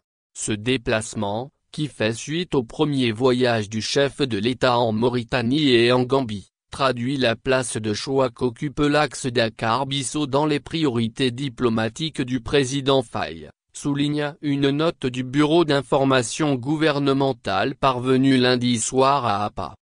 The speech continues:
Le Sénégal et la Guinée-Bissau entretiennent de profondes relations de coopération touchant pratiquement tous les domaines, de la sécurité à la culture, en passant par le très stratégique secteur de la pêche.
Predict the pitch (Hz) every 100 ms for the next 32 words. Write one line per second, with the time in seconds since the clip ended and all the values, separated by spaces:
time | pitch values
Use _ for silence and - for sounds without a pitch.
0 | _ - 120 123 117 156 147 143 127 113
1 | 127 151 139 120 120 123 143 139 147 127
2 | 123 - 135 147 - 139 143 - 127 -
3 | 120 143 175 123 98 - 131 117 104 98
4 | 113 120 117 127 127 - 151 135 110 -
5 | 135 131 117 123 107 107 - - 110 -
6 | 135 - 127 117 - 170 - 151 123 135
7 | 143 - 185 180 160 135 123 95 80 80
8 | - _ - 113 117 120 120 - 170 -
9 | 139 120 113 110 113 117 117 117 120 110
10 | 127 131 143 135 _ - 123 117 127 117
11 | 180 170 - 147 135 143 - - 127 120
12 | - 131 120 107 95 117 156 - 123 -
13 | 147 - 107 98 113 120 107 - - -
14 | - -